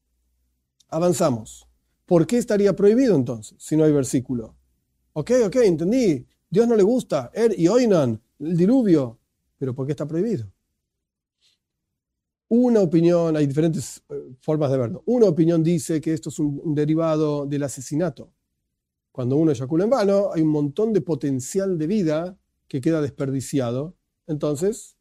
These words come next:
es una especie de asesinato. Hay otras opiniones que te van a decir, es como evitar tener hijos. Pero, ojo,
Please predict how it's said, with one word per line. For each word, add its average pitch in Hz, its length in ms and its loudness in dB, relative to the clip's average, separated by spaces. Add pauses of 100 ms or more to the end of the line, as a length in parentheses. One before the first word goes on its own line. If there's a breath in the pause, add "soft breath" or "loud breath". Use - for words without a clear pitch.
es - 120 -14
una 170 100 -4
especie 190 320 0
de 170 80 0
asesinato. 131 540 -10 (880 soft breath)
Hay 139 220 -2
otras 240 320 0
opiniones 175 380 0
que 170 80 -4
te 156 80 -4
van 165 140 -2
a 165 40 -2
decir, 160 920 0
es 185 100 -4
como 170 320 -2
evitar 156 480 -2
tener 175 240 -2
hijos. - 600 -4 (880)
Pero, 147 800 4
ojo, 139 540 -4